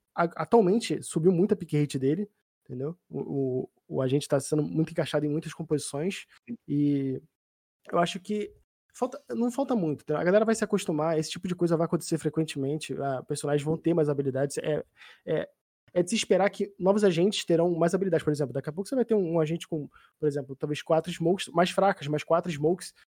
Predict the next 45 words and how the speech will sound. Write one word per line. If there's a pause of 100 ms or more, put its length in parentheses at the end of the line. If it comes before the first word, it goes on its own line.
então
isso
é
possível,
o
Brimstone
com
três, (320)
atualmente
tá
sendo
menos
utilizado (260)
por
conta
dessa
limitação,
ele
tem
três
smokes, (140)
é,
é
um
burst
rápido, (360)
mas
são
três
só,
e
você
acabou
ali,
aquilo
ali,
você
não
tem
muita
coisa
pra
oferecer
pro
time.